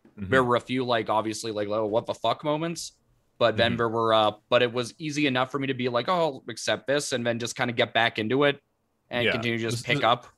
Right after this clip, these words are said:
Speaker 1: yeah, the stuff in the center, uh, I, I can't recall if it was in the poem or not, like the, uh, him getting robbed and then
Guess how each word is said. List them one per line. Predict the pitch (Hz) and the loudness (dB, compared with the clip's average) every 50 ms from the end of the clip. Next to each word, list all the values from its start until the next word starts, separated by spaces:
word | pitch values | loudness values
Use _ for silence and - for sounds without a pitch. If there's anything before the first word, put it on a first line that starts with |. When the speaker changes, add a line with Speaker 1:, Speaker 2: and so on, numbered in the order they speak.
| _ _ _ _ _ _ | _ _ _ _ _ _
Speaker 1:
yeah, | 117 107 90 | -4 -4 -2
the | 82 95 | -2 -4
stuff | - - 233 254 - | -2 0 0 0 0
in | 311 | -2
the | 254 180 | -4 -4
center, | - - 175 165 165 175 185 180 - - | -4 -4 -4 -4 -2 -4 -6 -6 -8 -8
uh, | 127 120 117 113 - - | -4 -4 -2 -4 -4 -4
I, | 117 113 113 113 107 - | -4 -4 -4 -4 -6 -8
I | 113 113 | -8 -10
can't | 117 - - 147 151 - | -10 -10 -10 -10 -8 -6
recall | 147 131 - - 123 113 120 147 160 - - | -8 -8 -6 -4 -4 -4 -4 -6 -8 -10 -12
if | 127 120 127 | -10 -8 -8
it | 120 127 | -6 -4
was | 123 117 113 - - - _ _ - | -2 -2 -4 -4 -8 -14 _ _ -6
in | 104 107 117 120 | -4 -4 -2 -4
the | 123 | -6
poem | 123 - 143 139 139 143 143 143 | -4 -4 -4 -4 -2 -4 -4 -6
or | 139 | -6
not, | 143 147 156 147 127 | -6 -4 -4 -4 -2
like | 110 98 - - | -4 -4 -4 -2
the, | 107 98 90 87 85 - _ _ _ _ _ _ _ _ _ _ - | -2 0 0 0 -2 -6 _ _ _ _ _ _ _ _ _ _ -2
uh, | 104 101 101 101 98 | 0 0 2 0 0
him | 101 113 107 107 104 | 0 -2 -2 -2 -2
getting | 98 110 98 98 92 87 | 0 0 0 0 -2 -2
robbed | 90 98 95 92 95 95 95 92 92 90 92 - - | 0 2 2 4 4 4 4 2 0 -2 -6 -10 -10
and | 104 92 90 90 92 | -8 -8 -6 -6 -6
then | 90 87 90 87 | -6 -6 -8 -10